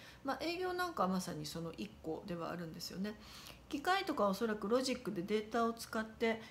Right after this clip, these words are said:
こういう決まりやすい人に対してどうアプローチするっていうのは多分計算できると思うんですけども、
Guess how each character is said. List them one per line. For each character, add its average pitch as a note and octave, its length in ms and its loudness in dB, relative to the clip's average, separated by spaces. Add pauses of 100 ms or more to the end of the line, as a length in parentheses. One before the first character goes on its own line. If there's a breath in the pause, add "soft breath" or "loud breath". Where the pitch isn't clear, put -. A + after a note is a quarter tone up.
(120)
こ B3 120 2
う B3+ 60 6
い B3+ 60 4
う B3 40 2
決 B3+ 120 -4
ま A#3+ 120 4
り B3 80 2
や B3+ 120 4
す C#4 160 -2
い C#4 80 6
人 A3 240 -2
に G3+ 100 0
対 B3+ 200 2
し B3+ 60 0
て F#3 120 -4
ど G#3 160 6
う G3+ 40 8
ア F#3 40 6
プ F3+ 140 -2
ロ F3 80 0
ー E3 60 0
チ - 120 -4
す E3 120 -4
る D#3 80 -4
っ - 20 -4
て - 180 -6
い C4 40 2
う D4+ 40 0
の D#4+ 60 2
は D4+ 80 4
多 C4+ 120 -2
分 F#3 140 2
計 F3 180 -2
算 E3+ 220 -2
で F3 80 -4
き F#3 120 -4
る F#3 80 -4
と E3+ 120 -10
思 E3+ 140 -4
う - 20 -4
ん E3 60 -4
で D#3+ 100 -6
す - 120 -10
け F#3+ 80 -6
ど F3 120 -6
も、 F#3 260 2